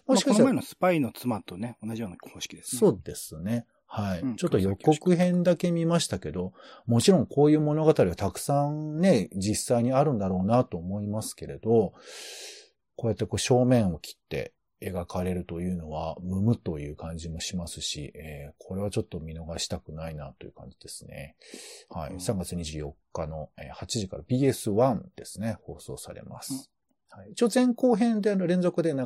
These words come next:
Speaker 1: れるみたいですね。はい。そして、えー、三月二十四日九時からですね、大人のたしなみズムという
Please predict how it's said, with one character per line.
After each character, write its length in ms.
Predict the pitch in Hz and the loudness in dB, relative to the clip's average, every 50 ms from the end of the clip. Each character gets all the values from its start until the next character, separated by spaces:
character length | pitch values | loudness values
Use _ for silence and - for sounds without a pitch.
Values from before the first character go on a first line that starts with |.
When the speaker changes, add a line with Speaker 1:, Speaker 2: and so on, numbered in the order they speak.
| 123 120 | 2 2
Speaker 1:
れ 100 | 101 - | 2 0
る 100 | - - | -4 -10
み 60 | - - | -18 -20
た 100 | - - | -20 -20
い 40 | _ | _
で 80 | - | -20
す 160 | - - - 135 | -18 -14 -10 -10
ね。 180 | 139 143 143 _ _ _ - - - - - - _ _ _ _ | -10 -10 -12 _ _ _ -20 -20 -20 -20 -20 -20 _ _ _ _
は 220 | - 117 101 87 | -8 -4 -4 -4
い。 160 | - - - _ | -4 -6 -10 _
そ 180 | - - 143 135 | -10 -6 -4 -2
し 200 | - - - 180 | -2 -2 -4 -4
て、 380 | - _ - 175 165 151 - - _ _ _ - | -6 _ 6 6 6 6 6 2 _ _ _ -6
え 400 | 117 117 120 117 113 110 104 104 | -4 -4 -2 -2 -2 -4 -4 -6
ー、 20 | 107 | -2
三 200 | - 175 185 170 | 0 0 2 4
月 200 | 143 - - 98 | 2 2 2 0
二 140 | 98 120 127 | 0 0 0
十 160 | - 110 85 | 0 -2 -2
四 260 | 76 87 90 90 - _ _ _ _ _ _ _ _ | -2 -2 -4 -6 -8 _ _ _ _ _ _ _ _
日 280 | - 123 120 120 - - - - _ | 4 6 6 6 4 0 -8 -20 _
九 140 | - 208 208 | 4 6 6
時 160 | 180 160 - | 6 4 2
か 120 | - 76 64 | 0 -4 -6
ら 100 | - - | -8 -10
で 80 | - | -14
す 120 | - - 69 | -14 -12 -12
ね、 220 | 67 67 - - _ _ _ _ - | -12 -14 -16 -18 _ _ _ _ -4
大 80 | 123 | -4
人 200 | - - 214 226 214 214 208 | 6 8 8 8 8 6 2
の 140 | 202 208 190 | 2 0 0
た 160 | - - 127 | 0 0 2
し 180 | - - 190 | 2 4 6
な 140 | 185 180 180 | 6 6 8
み 140 | 175 175 160 | 6 6 6
ズ 120 | - 113 | 4 2
ム 160 | 92 80 76 - | -2 -4 -4 -8
と 160 | - 123 123 | -10 -10 -10
い 180 | 65 64 64 | -10 -10 -12
う 140 | 64 64 - | -12 -14 -16